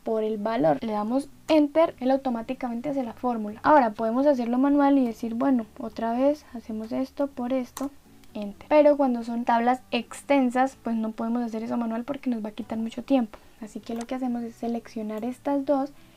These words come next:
que ya tienen la fórmula y la arrastramos hasta donde va a ir, o simplemente le damos doble clic aquí y él nos va a arrastrar esa fórmula hasta donde tenemos datos.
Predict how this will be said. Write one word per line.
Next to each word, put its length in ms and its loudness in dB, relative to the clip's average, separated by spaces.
que 100 -6
ya 140 0
tienen 260 -2
la 120 0
fórmula 500 2
y 240 2
la 100 -2
arrastramos 480 0
hasta 240 -2
donde 220 -4
va 100 -2
a 60 -2
ir, 100 2
o 80 -2
simplemente 560 2
le 120 2
damos 360 -6
doble 320 4
clic 460 2
aquí 400 -4
y 80 2
él 180 6
nos 200 0
va 200 -2
a 80 0
arrastrar 400 -2
esa 160 -2
fórmula 380 0
hasta 180 -6
donde 160 -4
tenemos 400 -6
datos. 300 -8